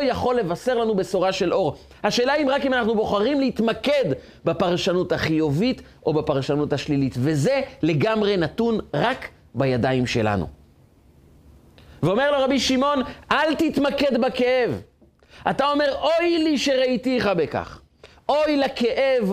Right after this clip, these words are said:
אוי כמה זה נורא לראות את הסבל של הגוף, אבל אני אומר לך, הסוד של החיים זה "אשריך אשר ראיתני בכך". אשריך שראית את זה.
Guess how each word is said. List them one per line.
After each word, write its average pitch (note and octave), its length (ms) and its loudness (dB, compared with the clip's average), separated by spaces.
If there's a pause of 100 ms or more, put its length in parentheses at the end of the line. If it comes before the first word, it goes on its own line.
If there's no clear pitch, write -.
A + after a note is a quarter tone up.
(100)
אוי C#4 340 0
כמה C4+ 300 0
זה A#3 160 0
נורא B3 360 0
לראות A#3 340 0
את A#3 100 -2
הסבל A3+ 360 -2
של A3 180 -2
הגוף, G#3+ 260 0
אבל G3+ 200 0
אני G#3 140 0
אומר A3 220 0
לך, A3 200 0 (300)
הסוד G#3 340 0
של G#3 180 0
החיים G3 420 0
זה E3 140 2
"אשריך F#3 420 0
אשר D3+ 220 0
ראיתני C3+ 440 0
בכך". - 420 -6 (240)
אשריך F3 380 0
שראית D#3 360 0
את G#2+ 160 0
זה. F2 100 -10